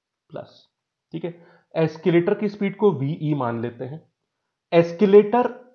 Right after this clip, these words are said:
वीई steps per second से कितना समय चला? जितना टाइम आपको लगा पच्चीस स्टेप चलने में व्योम को, एक सेकंड, किसकी बात हो रही है? श्याम को।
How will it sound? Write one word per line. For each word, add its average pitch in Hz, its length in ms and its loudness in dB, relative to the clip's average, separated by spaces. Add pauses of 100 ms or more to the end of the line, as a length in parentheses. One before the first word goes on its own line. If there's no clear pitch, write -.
(300)
वीई 190 600 -2
steps 190 360 -4
per 185 140 4
second 175 320 -4
से 202 60 2
कितना 185 280 0
समय 220 240 4
चला? 208 380 2 (180)
जितना 165 540 -2
टाइम 202 460 -4
आपको 135 360 0
लगा 170 240 0
पच्चीस 196 640 0
स्टेप 175 220 0
चलने 147 380 -2
में 156 320 -8 (460)
व्योम 147 460 0
को, 170 360 -12
एक 135 120 -12
सेकंड, 120 260 -10
किसकी - 240 -14
बात 147 160 -10
हो - 60 -12
रही 170 100 -4
है? 170 60 -10
श्याम 107 200 -6
को। - 260 -20